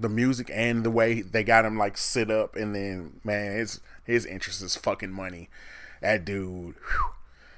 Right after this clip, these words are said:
<laughs> Yeah, that dude, that, that dude can be a star. Um, you know, 'cause he's kinda raven-y, kinda Jake the Snakey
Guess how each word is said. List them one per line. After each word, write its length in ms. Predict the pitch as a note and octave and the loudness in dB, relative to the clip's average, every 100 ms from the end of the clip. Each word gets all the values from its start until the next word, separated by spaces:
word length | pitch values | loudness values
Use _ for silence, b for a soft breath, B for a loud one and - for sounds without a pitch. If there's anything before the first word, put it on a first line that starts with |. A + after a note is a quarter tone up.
| - | 0
<laughs> 1040 | - G4+ A#4+ G#4+ A4+ C#4+ - B3+ D#3 B2+ | 4 6 6 6 8 6 8 6 6 2
Yeah, 300 | G#2 G2+ F2 - | 0 0 0 -2
that 160 | - A2 | 2 2
dude, 340 | G#2+ G2+ - | 2 -2 0
that, 180 | G#2+ A#2 A#2+ G2+ | 2 2 2 0
that 140 | A2+ | 2
dude 180 | A2 F#2+ | 0 -4
can 100 | G2 | -6
be 100 | F2+ | -6
a 60 | |
star. 400 | F2+ - E2 - - B B B B - | -6 -6 -8 -10 -16 B B B B -4
Um, 560 | G#2 F#2+ F2+ E2 D#2 F2 - _ _ b b - | -2 0 -2 -6 -10 -16 -20 _ _ b b -2
you 100 | D3 | 2
know, 100 | B2 | 4
'cause 140 | B2+ | 4
he's 120 | C3 B2 | 0 0
kinda 260 | C#3+ A2 | 2 2
raven-y, 920 | G2 G2+ A2 G#2+ G#2+ G#2+ A2 G#2 G#2 | 4 6 6 4 0 0 0 0 -4
kinda 640 | - - G#2 G2+ F#2+ F#2 F2+ F2 | -2 2 2 2 0 -2 -6 -2
Jake 280 | A2+ G2+ | 0 0
the 100 | - | 0
Snakey 680 | F#2+ - G#2 G#2 G#2 G2 G#2+ | -2 0 0 -2 -4 -4 -6